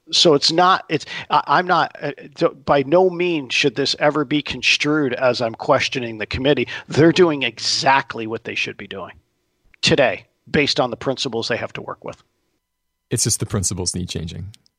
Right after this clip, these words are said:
Speaker 1: I would suggest the structure of the playoffs need to be thought through. So there you go. That's some homework assignment for me.
Speaker 2: <laughs>
Speaker 1: I'm gonna dust it back off, and he's gonna be, he's back. So it's all, it's all good.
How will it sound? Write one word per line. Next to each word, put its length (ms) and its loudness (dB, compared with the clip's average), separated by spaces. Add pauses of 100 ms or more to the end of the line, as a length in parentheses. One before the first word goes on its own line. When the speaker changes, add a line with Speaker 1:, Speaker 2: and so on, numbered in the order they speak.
(520)
Speaker 1:
I 220 4
would 180 -2
suggest 540 -2
the 80 -4
structure 480 -2
of 80 -8
the 80 -12
playoffs 580 0
need 200 -10
to 100 -8
be 120 -6
thought 300 -2
through. 220 -8 (1800)
So 200 0
there 140 0
you 120 -6
go. 260 -4 (340)
That's 160 0
some 120 -4
homework 360 0
assignment 480 -4
for 80 -8
me. 220 -8 (260)
Speaker 2:
<laughs> 220 -10
Speaker 1:
I'm 140 4
gonna 200 4
dust 300 2
it 140 0
back 260 2
off, 380 2 (100)
and 580 -2 (400)
he's 240 -8
gonna 160 -4
be, 200 -4
he's 260 -4
back. 540 -2 (120)
So 420 -2
it's 180 -8
all, 140 0
it's 160 -8
all 120 -2
good. 240 -8